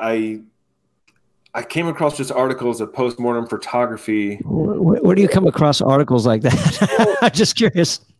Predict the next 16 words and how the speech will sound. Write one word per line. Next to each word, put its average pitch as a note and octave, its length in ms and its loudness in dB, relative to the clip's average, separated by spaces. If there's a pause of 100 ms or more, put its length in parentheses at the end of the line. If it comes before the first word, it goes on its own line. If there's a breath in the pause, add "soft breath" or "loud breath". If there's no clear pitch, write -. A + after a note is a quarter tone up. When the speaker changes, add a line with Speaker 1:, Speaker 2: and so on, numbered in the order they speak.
(140)
Speaker 1:
Scrolling F3 760 2
Facebook, F3 680 0
Insta-, D3+ 320 0
it - 40 -2
just, F#3 240 0
Speaker 2:
Right. - 300 0
Speaker 1:
I, D#3+ 140 -12 (200)
it, D3+ 140 -2
and C#3+ 360 -2 (460)
I, C#3 120 0
I D3 380 2
really F3+ 180 4
don't D#3+ 140 2
even C#3 120 0
remember C3+ 260 0
how, C3 600 -2